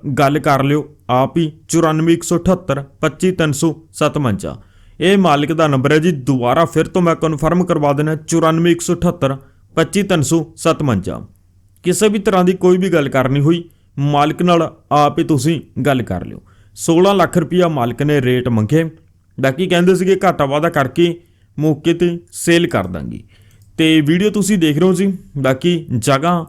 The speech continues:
ਤੇ ਸਾਰਾ ਕੁਛ ਤੁਹਾਨੂੰ ਮੈਂ ਕਨਫਰਮ ਕਰਵਾ ਹੀ ਦਿੱਤਾ। ਵੀਡੀਓ ਕਿਵੇਂ ਦੀ ਲੱਗੀ ਜ਼ਰੂਰ ਦੱਸਿਓ। ਤੇ ਕਿਸੇ ਨੇ ਐਡ ਕਰਵਾਉਣੀ ਹੈ ਜੀ ਘਰ, ਕੋਠੀ, ਮਕਾਨ, ਜੇ ਤੁਹਾਡੇ ਕੋਲੇ ਵੀ ਹੈ, ਜੇ ਤੁਸੀਂ ਵੇਚਣਾ ਚਾਹੁੰਦੇ ਹੋ ਜੀ, ਆਪਣੇ ਕੋਲੇ ਭੇਜੋ ਵੀਡੀਓ ਜਾਣਕਾਰੀ, ਫੋਟੋਆਂ,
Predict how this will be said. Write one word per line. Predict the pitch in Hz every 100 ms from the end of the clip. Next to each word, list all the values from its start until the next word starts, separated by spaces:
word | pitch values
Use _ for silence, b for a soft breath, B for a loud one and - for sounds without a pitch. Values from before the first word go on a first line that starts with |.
| b b b b -
ਤੇ | 160 160
ਸਾਰਾ | 165 170 190
ਕੁਛ | 190 180
ਤੁਹਾਨੂੰ | 190 190 180 156
ਮੈਂ | 151
ਕਨਫਰਮ | 147 143 143 151 151 156
ਕਰਵਾ | 143 120
ਹੀ | 139
ਦਿੱਤਾ। | 147 139 156 151
ਵੀਡੀਓ | 135 175 214
ਕਿਵੇਂ | 202 185 175 185
ਦੀ | 190
ਲੱਗੀ | 180 175 180
ਜ਼ਰੂਰ | 117 127 147
ਦੱਸਿਓ। | 180 190 185 180 180 _ _ _ _ _ _
ਤੇ | 170 165 170 165
ਕਿਸੇ | 170 151 196
ਨੇ | 139
ਐਡ | 151 147
ਕਰਵਾਉਣੀ | 165 151 156 165 180
ਹੈ |
ਜੀ | 180 190
ਘਰ, | 196 180
ਕੋਠੀ, | 175 151 156
ਮਕਾਨ, | 156 135 135 135 117
ਜੇ | 135
ਤੁਹਾਡੇ | 135 160 127
ਕੋਲੇ | 120 147
ਵੀ | 160 180
ਹੈ, |
ਜੇ | 127 151
ਤੁਸੀਂ | 147 165 185
ਵੇਚਣਾ | 139 123 135 139
ਚਾਹੁੰਦੇ | - 127 160
ਹੋ | 170
ਜੀ, | 143 170 b b b -
ਆਪਣੇ | 151 190 196
ਕੋਲੇ | 196 196
ਭੇਜੋ | 208 160 185
ਵੀਡੀਓ | 170 180 202
ਜਾਣਕਾਰੀ, | 165 151 139 147
ਫੋਟੋਆਂ, | 147 143 156 180